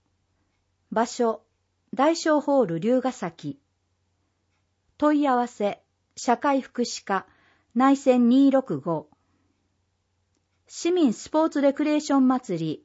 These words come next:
二千二十二。日時、十月八日土曜。場所、総合運動公園、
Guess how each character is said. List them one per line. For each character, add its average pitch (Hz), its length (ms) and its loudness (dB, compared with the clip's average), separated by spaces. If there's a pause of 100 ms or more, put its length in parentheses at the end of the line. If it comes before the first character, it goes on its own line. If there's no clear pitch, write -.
二 208 140 -2
千 269 320 2
二 247 160 4
十 180 280 -4
二。 170 300 -6 (1500)
日 277 320 2
時、 156 300 -10 (880)
十 294 240 0
月 330 280 0
八 277 160 2
日 262 160 -2
土 202 140 -2
曜。 220 360 0 (1120)
場 208 140 -4
所、 233 380 -4 (640)
総 330 300 2
合 311 200 0
運 285 220 2
動 269 180 4
公 240 320 0
園、 143 240 -4